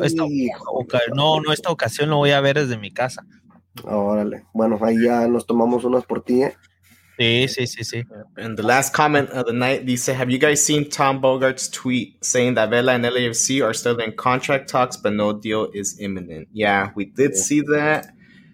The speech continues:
Speaker 3: A ver qué pedo, a ver qué pasa allí.
Speaker 2: Pues desde
Speaker 3: Sí.
Speaker 2: enero, desde enero, Vela ya,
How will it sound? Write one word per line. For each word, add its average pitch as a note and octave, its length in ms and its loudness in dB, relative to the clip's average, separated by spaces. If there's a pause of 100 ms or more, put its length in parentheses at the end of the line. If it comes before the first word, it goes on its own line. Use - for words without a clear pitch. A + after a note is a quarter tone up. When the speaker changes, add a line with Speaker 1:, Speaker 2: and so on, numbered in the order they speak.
(440)
Speaker 3:
A G#2 100 -2
ver A2 140 2
qué B2 100 2
pedo, A2+ 260 2
a G#2+ 60 2
ver G#2+ 120 0
qué A#2+ 100 -6
pasa A2+ 280 -2
allí. G2+ 220 -2 (480)
Speaker 2:
Pues A#2+ 160 -2
desde A#2+ 200 -2
Speaker 3:
Sí. B2 60 4
Speaker 2:
enero, C#3 720 4
desde B2+ 280 0
enero, C3 500 4
Vela B2 360 2
ya, A#2+ 420 0